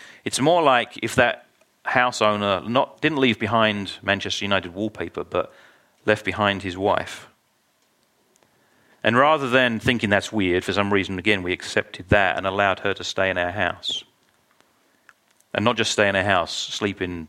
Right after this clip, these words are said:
the bedroom. And not just that, but enjoy the intimacy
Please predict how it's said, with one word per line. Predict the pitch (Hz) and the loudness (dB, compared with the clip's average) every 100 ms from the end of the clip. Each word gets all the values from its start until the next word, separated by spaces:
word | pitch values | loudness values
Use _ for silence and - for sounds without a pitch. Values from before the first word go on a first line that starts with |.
| _ | _
the | - | -4
bedroom. | 92 98 - 80 87 _ _ _ _ _ _ _ _ _ _ | -2 -2 -4 -14 -16 _ _ _ _ _ _ _ _ _ _
And | 101 | 0
not | 104 | 0
just | 101 - | 0 0
that, | 104 92 | 2 0
but | 98 95 | -2 -6
enjoy | 95 107 110 101 | -4 -2 2 2
the | 95 | 0
intimacy | - 107 107 90 82 - 90 87 | -4 -8 -8 -8 -6 -6 -8 -10